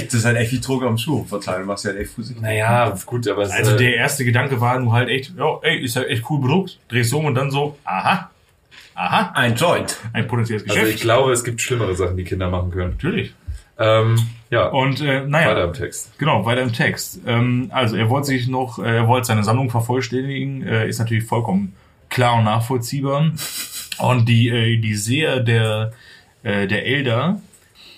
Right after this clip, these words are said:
Speaker 3: äh, haben natürlich die Lunte gerochen und, ähm, haben dann, äh, die, äh, imperialen Befehlshaber informiert, dahingehend, was Abaddon halt vorhat.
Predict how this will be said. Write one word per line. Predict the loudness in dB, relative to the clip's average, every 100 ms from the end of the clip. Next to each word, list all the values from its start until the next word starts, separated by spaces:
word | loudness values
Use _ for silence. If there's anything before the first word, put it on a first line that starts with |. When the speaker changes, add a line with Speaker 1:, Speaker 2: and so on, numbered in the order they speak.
| -20 _
Speaker 3:
äh, | 0 2 4 2 2
haben | 2 2 2
natürlich | 0 -2 -2 2
die | 4
Lunte | 4 4 4
gerochen | 2 2 0 -2 -2 -4
und, | 0 2 2 2
ähm, | -2 0 2 2 2 -2 -16 _
haben | 0 2 4
dann, | 4 4 2 2
äh, | 0 -2 -2
die, | -2 0 0
äh, | 0 -2 0
imperialen | 2 2 2 2
Befehlshaber | 2 2 0 0 -2 0 0 0
informiert, | -2 -2 0 2 2 0 -2 -2
dahingehend, | 2 2 2 0
was | -2 -4
Abaddon | -4 -2 0
halt | -2
vorhat. | -4 -2 0 -2 -4